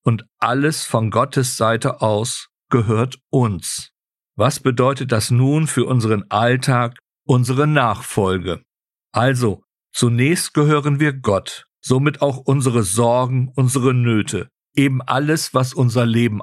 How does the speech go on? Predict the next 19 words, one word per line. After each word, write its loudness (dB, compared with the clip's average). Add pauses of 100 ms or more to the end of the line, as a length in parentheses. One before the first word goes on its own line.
ausmacht, 0 (260)
bis 0
hin 0
zur 0
kleinsten 0
Angelegenheit. 0 (540)
Und 4
von 0
Gottes 0
Seite 0
aus -2 (120)
bekommen 0
wir 2
nun 2 (160)
alles 0
aus -2
seiner 0
Hand -2
geschenkt. -2